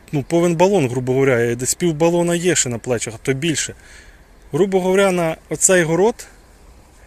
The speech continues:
ми потратили два з половиною балона. Що є дуже добре. На цьому етапі ви ще тратите мало.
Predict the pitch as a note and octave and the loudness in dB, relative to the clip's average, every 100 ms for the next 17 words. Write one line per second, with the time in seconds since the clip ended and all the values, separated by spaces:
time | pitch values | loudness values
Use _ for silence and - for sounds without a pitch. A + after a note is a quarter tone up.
0 | - - - - - C3 F3 E3+ D#3+ - | -20 -20 -20 -20 -14 -4 -4 -2 -6 -2
1 | E3 G3 G#3 G#3 G#3+ - - - - - | 0 0 0 -2 -6 -12 -20 -20 -20 -20
2 | - - - C3 C3+ C#3+ D#3 F3+ - - | -20 -20 -18 -6 0 2 2 0 -8 -14
3 | - - D#3 C#3 C3 C3+ C3 B2+ C3+ - | -10 -6 -2 0 2 0 -2 -6 -10 -20
4 | - C#3 B2+ C3 G2+ F#2+ - - - - | -20 -6 -2 0 -2 -8 -20 -20 -20 -20
5 | - - - - - - - - - - | -20 -20 -20 -20 -20 -20 -20 -20 -18 -10
6 | - F3+ D3+ C#3+ C3+ G#2+ F#2+ - - - | -4 -2 -2 -2 -2 -2 -8 -12 -20 -20
7 | - - - - - - - - - C#3+ | -20 -20 -20 -20 -20 -20 -20 -20 -8 -4
8 | - G#3 F#3+ F3+ A3+ A#3+ D3 D#3 F3 D#3+ | 0 2 2 0 0 0 0 -2 -2 -2
9 | E3 D#3 - E3 D3+ A2+ | -2 -2 -2 0 0 -2